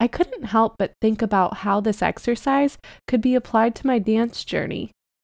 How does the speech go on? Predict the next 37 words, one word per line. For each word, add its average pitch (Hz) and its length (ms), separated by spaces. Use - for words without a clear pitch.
What 294 200
did 339 140
I 285 160
believe 220 440
to 214 120
be 208 160
true 208 260
about 190 260
myself 240 560
as 180 160
a 196 60
dancer? - 640
My 269 220
mind 269 420
went 214 260
in 196 200
different 185 340
directions. - 600
I 254 100
could 285 260
assess 220 480
my 208 120
dancer 185 360
self - 380
in 196 160
the 190 80
physical. - 640
I 269 120
believe 302 460
I 226 260
am 214 240
a 220 60
strong - 320
dancer. - 600
My 247 160
body 202 360
shape, 302 440